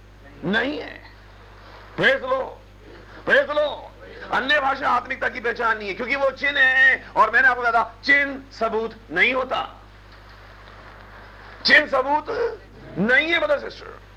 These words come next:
हालेलुया। मैंने आपको बताया था, जिसके पास ड्राइविंग लाइसेंस है, कोई जरूरी उसे गाड़ी चलानी आती हो, लेकिन हो सकता है कोई ऐसा आदमी उसे गाड़ी चलानी आती है,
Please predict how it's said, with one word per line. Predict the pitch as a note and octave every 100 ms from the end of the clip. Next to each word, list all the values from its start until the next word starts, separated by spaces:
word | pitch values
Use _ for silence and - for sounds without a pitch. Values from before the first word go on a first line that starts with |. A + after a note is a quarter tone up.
| - - - - - - - - - - - - - - - - - - - - - - - G#3
हालेलुया। | C4 C4 C4 C4+ - - C#4+ G#3 D3+ - - -
मैंने | E3 A#3+
आपको | B3 C4
बताया | B3+ B3+ B3+
था, | B3
जिसके | A#3+ B3+
पास | B3+ C4
ड्राइविंग | A3+ B3 B3+ B3
लाइसेंस | A#3+ A#3 B3 B3+
है, |
कोई | A#3+ B3+
जरूरी | C4+ B3
उसे | B3+ A#3+
गाड़ी | A3+ A3
चलानी | A3+ A3 G#3 G#3
आती | G3+ F3 F3+
हो, |
लेकिन | F#3 G3+
हो | G3+
सकता | B3+ A#3+ A3+
है |
कोई | A3+ A3
ऐसा | G3+ G#3+
आदमी | G3 F#3+
उसे | G#3
गाड़ी | F#3 F3+
चलानी | F#3 F3 E3 E3+
आती | D#3+ E3 F#3
है, | F3+ E3 E3+